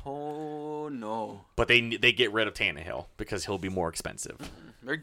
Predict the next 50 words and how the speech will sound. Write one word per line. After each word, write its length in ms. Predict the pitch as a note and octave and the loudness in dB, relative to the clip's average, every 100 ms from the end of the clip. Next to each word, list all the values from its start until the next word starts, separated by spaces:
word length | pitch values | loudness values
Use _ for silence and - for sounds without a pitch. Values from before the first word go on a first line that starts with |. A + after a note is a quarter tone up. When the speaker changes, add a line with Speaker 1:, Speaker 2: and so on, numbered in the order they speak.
| - | 0
Speaker 1:
I, 120 | C#3+ | 0
I 180 | - D3 | 0 -6
think 240 | D3 F3+ D#3 | -6 -8 -6
they're 100 | B2+ | -4
definitely 380 | B2+ C3 C3+ | -2 -2 -4
gonna 140 | A2 A2 | -8 -10
get 140 | A2 | -8
rid 120 | A2 | -8
of 80 | G2+ | -8
Tannehill, 200 | - A#2 G#2+ | -8 0 2
Speaker 2:
And 120 | A2 | 2
then 120 | A2 | 2
Speaker 1:
but 60 | - | 8
that 80 | |
Speaker 2:
finally, 380 | D#3+ F3 E3+ E3 D#3 | 10 12 10 8 6
Speaker 1:
Dalton 80 | A2 | 2
is 60 | |
Speaker 2:
we 140 | B2 C3 | 0 6
have 140 | C#3+ | 6
the 60 | D3 | 8
Speaker 1:
spicy. 120 | D#3 | 6
Speaker 2:
Patriots. 680 | C#3+ - B2+ B2+ - - - - | 6 6 6 6 4 -2 0 4
Uh, 40 | |
I 160 | G2+ A2 | 6 6
already 160 | A#2+ B2+ | 6 4
mentioned 300 | B2 B2+ A#2+ | 2 0 2
a 20 | |
couple 260 | B2 A#2+ | 4 2
things. 420 | A#2 G#2+ G#2 G#2 - | 2 2 2 -4 0
They 420 | G2 F#2+ F#2 - _ _ - | 2 4 2 -2 _ _ -2
signed 300 | - G#2 G2 | 4 4 6
Tannehill 320 | C#3 C#3 C#3 | 4 6 4
to 60 | C3 | 6
a 60 | |
backup 360 | B2+ B2+ C3+ - | 8 8 6 2
contract. 720 | B2+ A#2+ A2+ A#2 A2+ - - - - - - - | 4 4 6 8 8 6 -4 -20 -20 -20 -20 0
Um, 540 | A2 G#2+ G2+ G2 G2 G#2 _ _ _ A#2+ | 6 6 6 2 -6 -12 _ _ _ 10
a 60 | |
lot 160 | D#3 A3+ | 12 12
of 60 | |
this 160 | A#3 - | 10 4
is 140 | C3+ | 2
re-signings. 680 | A2 C3+ - A2+ B2+ E3+ F#3+ - | 0 4 6 8 8 6 2 6
Uh, 160 | A2 | 6
they 80 | G#2+ | 8
have 180 | B2 C#3 | 8 8
to 80 | D#3+ | 6
re-sign, 520 | D3+ C#3+ C#3 C3 B2 | 4 6 6 6 2
uh, 420 | A2 G2+ F#2 F2+ - - | 2 4 4 2 -4 -4
Gostowski 720 | G#2 - G#2 A#2+ - D#3 | 0 8 8 8 4 2